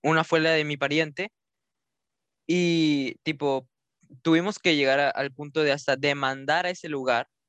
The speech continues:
porque, uno, no cumplí, nos, la primera vez que lo vimos, nos pintaron el cuento de que era un lugar, eh,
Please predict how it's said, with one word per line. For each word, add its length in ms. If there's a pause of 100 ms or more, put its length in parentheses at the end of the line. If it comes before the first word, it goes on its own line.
(160)
porque, 340
uno, 340
no 140
cumplí, 440 (120)
nos, 480 (420)
la 280
primera 300
vez 100
que 100
lo 80
vimos, 380 (400)
nos 160
pintaron 520
el 140
cuento 380
de 180
que 140
era 160
un 100
lugar, 320 (380)
eh, 440